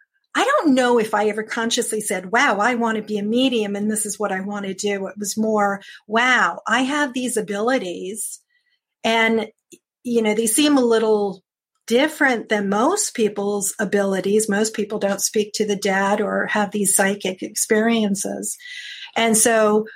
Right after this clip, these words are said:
for me, it was more like, "Well, what do I do with this?" And so it was just a natural progression of going in and doing readings for people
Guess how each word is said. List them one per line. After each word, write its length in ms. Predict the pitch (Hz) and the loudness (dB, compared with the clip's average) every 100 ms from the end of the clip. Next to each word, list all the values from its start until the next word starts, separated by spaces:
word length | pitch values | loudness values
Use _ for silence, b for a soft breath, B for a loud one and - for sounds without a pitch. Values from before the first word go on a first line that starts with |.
| B | B
for 120 | 233 | 2
me, 220 | 262 330 | 4 4
it 60 | 247 | 4
was 160 | 214 214 | 2 2
more 240 | 214 208 | 2 4
like, 240 | 208 196 196 | 2 0 0
"Well, 140 | 226 | 2
what 100 | 233 | 2
do 140 | 254 220 | 2 2
I 100 | 196 | -2
do 400 | - 247 294 311 | -2 0 2 2
with 240 | 196 - | 0 -6
this?" 640 | 180 165 - - - - - b b b b _ - | -12 -10 -8 -6 -6 -8 -14 b b b b _ 0
And 600 | 214 208 208 208 208 214 | 2 4 2 2 0 -2
so 300 | - 240 214 | -2 2 4
it 160 | 214 226 | 4 2
was 180 | 226 214 | 0 0
just 280 | 226 220 226 | 0 0 2
a 20 | |
natural 460 | 220 214 208 208 | 2 2 0 -6
progression 720 | 196 - 196 202 202 208 - 214 | -6 -8 -6 0 2 2 0 -2
of 160 | 190 | -4
going 400 | 208 208 202 208 | -2 0 0 -2
in 300 | 214 277 294 | 0 2 2
and 160 | 214 196 | 0 -4
doing 460 | 190 190 190 196 185 | -4 -4 -4 -6 -2
readings 500 | 208 196 196 190 - | -2 0 -4 -6 -8
for 240 | 190 185 | -10 -12
people 540 | - 190 180 185 185 | -6 -6 -6 -10 -10